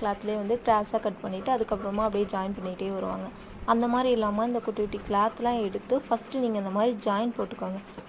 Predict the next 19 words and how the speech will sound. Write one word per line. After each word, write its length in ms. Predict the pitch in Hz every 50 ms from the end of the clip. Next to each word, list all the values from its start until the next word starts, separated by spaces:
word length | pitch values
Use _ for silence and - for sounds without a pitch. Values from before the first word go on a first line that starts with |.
| - -
அந்த 220 | - 226 226 226
மாதிரி 360 | 220 220 240 269 294 247 220 226
ஜாயின் 240 | 214 220 240 254 247 -
போட்டுட்டு, 340 | 226 214 214 214 214 - 311 320
அதுக்கப்புறமா 460 | 254 220 208 - 214 - 220 214 233 240
இந்த 120 | 233 226
மாதிரி 240 | 214 202 208 226 220 - -
கிராஸாக 360 | - 208 214 208 208 - 226
கட் 200 | 220 214 196 -
பண்ணி 200 | - 208 202 196
எடுத்துக்கிட்டிங்கன்னா, 580 | 185 185 - 196 190 - - 190 196 208 226 269 294 - - - - - - -
நீங்க 140 | 233 226
வந்து 260 | 226 220 214 220 269 269 262 247 233 220 208 202 196 196 190 190
பிளவுஸ் 280 | 202 220 233 233 - 226
நெக் 160 | 208 196 -
வந்து 200 | 214 208 202 208
அடிக்கும்போது 460 | 202 190 190 - 202 196 190 214 226
உங்களுக்கு 320 | 226 208 196 190 - -
வந்து 240 | 196 190 208 247 285